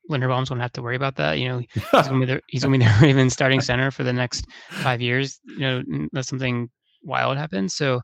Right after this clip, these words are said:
Speaker 1: um, I, I think, you know, you just need to, you know, s-, I think there were some, there were a few snap issues, I think, over the course of the season. That's
Speaker 2: Mm-hmm.
Speaker 1: something that can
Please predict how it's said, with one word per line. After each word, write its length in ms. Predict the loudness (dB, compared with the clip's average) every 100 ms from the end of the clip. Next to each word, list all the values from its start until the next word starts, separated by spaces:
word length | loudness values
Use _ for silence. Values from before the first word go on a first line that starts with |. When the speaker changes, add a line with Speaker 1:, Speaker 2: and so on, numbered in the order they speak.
| _ -20 _ _
Speaker 1:
um, 260 | -2 -2 -2
I, 140 | -4 -6
I 80 | -6
think, 220 | -4 -6 -8 -2
you 160 | 0
know, 60 | 2
you 80 | 0
just 220 | -4 -6
need 160 | -6 -4
to, 140 | -6 -6 -14 _ _ _ _ _ _ _ _ _ -6
you 120 | -2
know, 140 | -2 -4 -8 _ _
s-, 120 | -16 -14 -6
I 80 | 0
think 180 | 2 2
there 120 | 0
were 160 | 0
some, 840 | -2 -8 -12 -4 0 2 2 0 -2 _ _ _ _ _ _ -2
there 80 |
were 40 | -2
a 20 |
few 180 | -2 -4
snap 300 | -2 -4 -2
issues, 420 | -4 -4 -4 -6
I 40 | -4
think, 200 | -2 -2
over 120 | -4
the 80 | -4
course 300 | -4 -6 -6
of 60 | -6
the 100 | -8
season. 420 | -8 -6 -4 -2
That's 140 | -2
Speaker 2:
Mm-hmm. 40 | -2
Speaker 1:
something 220 | -2 0
that 180 | 0 0
can 120 | 0